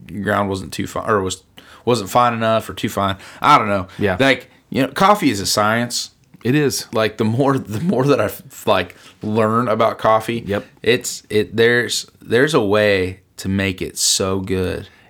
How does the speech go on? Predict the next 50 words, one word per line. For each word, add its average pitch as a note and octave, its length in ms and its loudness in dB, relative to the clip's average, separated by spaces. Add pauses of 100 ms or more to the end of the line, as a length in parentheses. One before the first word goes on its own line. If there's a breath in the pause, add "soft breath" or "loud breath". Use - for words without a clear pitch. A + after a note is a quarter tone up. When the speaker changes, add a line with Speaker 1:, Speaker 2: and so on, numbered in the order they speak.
Speaker 2:
It's - 160 -12
wild. F#2+ 580 -6 (240)
Speaker 1:
And G#2 100 -2
Speaker 2:
Like, A#2 80 0
Speaker 1:
then G#2 60 0
Speaker 2:
the G#2+ 60 0
Speaker 1:
there's G2 140 0
Speaker 2:
ra-, G2+ 140 -2
it, G#2+ 200 -10
the G2 80 0
Speaker 1:
lots G#2 300 2
of G#2 60 0
ways A2 220 2
to A#2 100 -2
make G2+ 140 0
Speaker 2:
ratios. - 60 -8
Speaker 1:
it - 80 -8
really F#2 320 -4
bad. F2 400 -10
Speaker 2:
Yeah, A#2+ 240 -2
the D#2+ 120 -10
ratios A2 460 -2
and F2+ 100 -6
formulas A#2 600 -4
and F2+ 140 -2
the, F2+ 60 -6
all G#2 180 -6
the G2 120 -6
stuff A2 300 -8
that G2+ 80 -8
you, F2+ 80 -6
like, F#2 180 -6 (460 loud breath)
like, G2 180 -6
when G#2 120 -2
I B2+ 120 2
was C#3 160 0
really G2+ 240 2
getting F#2+ 220 -2
into G2 400 -2
it, G#2 180 -4 (380)
I G#2 100 -2
bought, A2 280 -4
like, F2+ 140 -6
one F#2 180 -4
of F#2 60 -4
the F2 60 -4
measure-, F#2 480 -4
measuring, F#2 640 -2
like, E2+ 160 -8
the, E2 180 -8